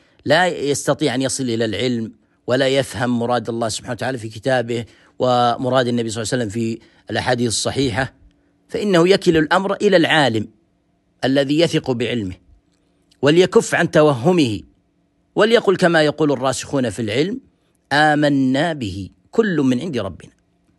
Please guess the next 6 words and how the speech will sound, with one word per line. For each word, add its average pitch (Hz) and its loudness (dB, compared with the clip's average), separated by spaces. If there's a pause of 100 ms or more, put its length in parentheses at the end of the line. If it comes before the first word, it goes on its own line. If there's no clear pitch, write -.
(420)
فكل، 196 2 (1300)
آه، - -8
ما 147 4
في 160 -2
كتاب 185 2
الله 214 4